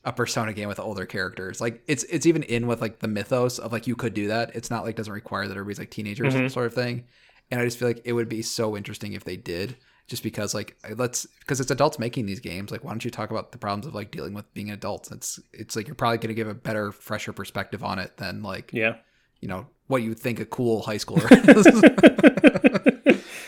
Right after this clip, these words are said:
Speaker 1: Kind of like the Netflix, I guess it's like, I don't know, it's like the Japanese version of, I don't know if you've seen, like, Netflix shows with high schoolers.
Speaker 2: Not many.
Speaker 1: So that's a really funny tweet where it's like, <laughs> a Netflix writer has never seen a high schooler talk to another <laughs> high schooler.
Speaker 2: It's probably true.
Speaker 1: Um, <laughs>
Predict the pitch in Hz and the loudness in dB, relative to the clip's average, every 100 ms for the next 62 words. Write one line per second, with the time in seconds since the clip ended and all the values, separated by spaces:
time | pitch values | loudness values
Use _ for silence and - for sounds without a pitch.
0 | - 151 143 139 131 117 135 113 127 131 | 2 4 4 4 4 2 2 2 2 0
1 | 123 117 107 - 127 120 123 120 104 110 | 2 0 0 -2 -2 0 -2 -4 -4 -4
2 | 107 104 107 107 117 127 131 131 120 117 | -4 -6 -6 -6 -6 -4 -2 0 -2 -4
3 | - 104 - 107 - 107 101 101 98 110 | -6 -8 -6 -6 -4 -6 -6 -8 -6 -4
4 | 110 113 - _ _ _ 135 113 113 - | -2 -2 -6 _ _ _ -6 -2 -2 -2
5 | 113 127 120 117 113 113 104 - 110 104 | -2 -2 0 -4 -4 -8 -10 -8 -6 -6
6 | - 113 104 - 101 101 - _ _ _ | -8 -8 -8 -8 -8 -10 -16 _ _ _
7 | _ 127 147 151 131 131 139 - 131 127 | _ -4 -4 -2 -2 0 -2 0 0 0
8 | 117 113 107 110 117 107 101 101 107 101 | -2 -2 0 -2 -4 -6 -8 -8 -8 -6
9 | 95 - 107 110 - - 135 - - 151 | -6 -6 -6 -6 -8 -8 -2 -2 0 -2
10 | - - - - - 127 - 120 135 117 | 0 -2 -2 -10 -4 -4 -4 -2 2 2
11 | 110 135 - - _ _ _ 139 - 170 | 0 -4 -8 -16 _ _ _ 2 4 4
12 | 196 | 2